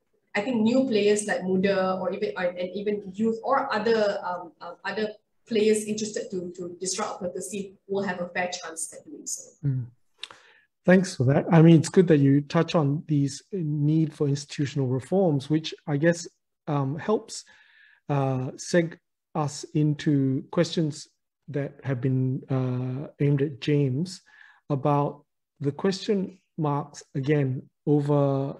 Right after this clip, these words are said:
Speaker 2: whether the Memorandum of Understanding, the M O U, is actually good or bad for the long run health of Malaysian politics. This question comes from Elisa Ling. Uh, is the short-term stability worth it,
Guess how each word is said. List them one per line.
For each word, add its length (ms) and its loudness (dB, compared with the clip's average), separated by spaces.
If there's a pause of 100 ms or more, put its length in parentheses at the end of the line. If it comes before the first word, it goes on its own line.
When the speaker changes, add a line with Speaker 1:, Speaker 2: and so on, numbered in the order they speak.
(120)
Speaker 2:
whether 640 0
the 680 -4 (240)
Memorandum 600 0
of 120 -6
Understanding, 640 -4
the 120 -4
M 180 -2
O 100 0
U, 220 2 (320)
is 80 0
actually 220 2
good 360 -2
or 140 -2
bad 540 -4 (520)
for 140 -6
the 100 -4
long 220 0
run 440 -4 (460)
health 360 0
of 120 -4
Malaysian 380 -2
politics. 480 -6
This 240 -4 (240)
question 260 0
comes 180 0
from 120 0
Elisa 340 -2
Ling. 360 -2 (540)
Uh, 180 0 (240)
is 480 -2 (100)
the 140 0
short-term 460 0
stability 680 -2
worth 360 0
it, 120 -4